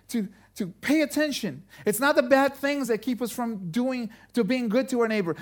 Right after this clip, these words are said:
Most times is the good. Most times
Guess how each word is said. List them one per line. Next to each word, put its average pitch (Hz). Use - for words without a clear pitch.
Most 269
times 233
is 233
the 175
good. 208
Most 277
times 240